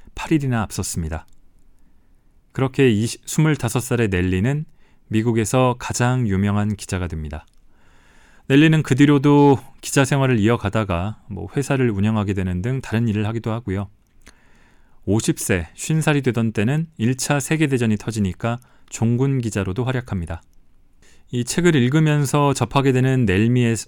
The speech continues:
넬리의 삶이 이, 어떻게 보면은 책보다도 더 인상적이고 또 감탄하게도 됩니다.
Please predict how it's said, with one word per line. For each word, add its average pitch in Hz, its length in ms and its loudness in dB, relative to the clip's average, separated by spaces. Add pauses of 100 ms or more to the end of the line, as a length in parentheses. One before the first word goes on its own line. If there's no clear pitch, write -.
(120)
넬리의 117 480 4
삶이 92 560 -2 (120)
이, 82 380 -16 (180)
어떻게 - 220 -6
보면은 120 340 -2
책보다도 151 560 -4
더 90 300 -4 (400)
인상적이고 110 920 -2 (100)
또 110 100 -12
감탄하게도 104 640 -4
됩니다. 85 380 -6